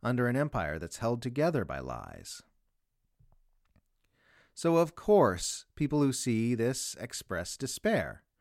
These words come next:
When you first punch through the lies and start to gain an understanding of what's really going on,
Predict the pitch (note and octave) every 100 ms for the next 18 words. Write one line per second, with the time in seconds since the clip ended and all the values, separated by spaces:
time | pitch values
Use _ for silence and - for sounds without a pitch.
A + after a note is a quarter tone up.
0 | _ _ _ _ _ _ C3 C3 B2+ C3
1 | B2+ - C3 A#2+ - C3+ A#2 A2 G2 G2+
2 | B2+ C#3 C#3 - A#2+ A2+ A#2 A2+ B2 A#2
3 | G#2 G2+ - C3+ D#3 A2 F#2 G#2 - G#2
4 | E2+ F2 F2+ F#2+ D#3+ F3 G2+